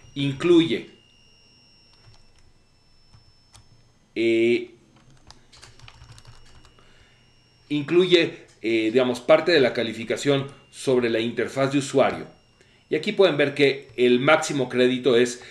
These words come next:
si me lo están dando muy agradable, muy bonito de usar. Yo les digo, bueno, a diferencia de una tarea chiquita, bueno, un proyecto, pues tiene que ser,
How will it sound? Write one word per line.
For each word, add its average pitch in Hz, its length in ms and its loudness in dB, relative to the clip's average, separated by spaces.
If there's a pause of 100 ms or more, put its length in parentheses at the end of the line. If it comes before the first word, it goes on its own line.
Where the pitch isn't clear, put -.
(140)
si - 240 -6
me 127 140 -2
lo 123 60 0
están 147 280 -2
dando 147 540 2 (160)
muy 180 460 2
agradable, 165 540 0
muy 151 200 0
bonito 147 300 -2
de 143 60 0
usar. 175 220 -4
Yo 135 100 2
les 139 120 -4
digo, 151 120 -4
bueno, 139 280 -2 (500)
a 127 100 -4
diferencia 151 480 -2
de 196 60 0
una 180 240 -4
tarea 143 360 2
chiquita, 101 540 -12 (360)
bueno, 104 180 -4
un 131 140 -8
proyecto, 151 520 0
pues - 140 -12
tiene 196 180 -4
que 196 120 -8
ser, 180 320 -4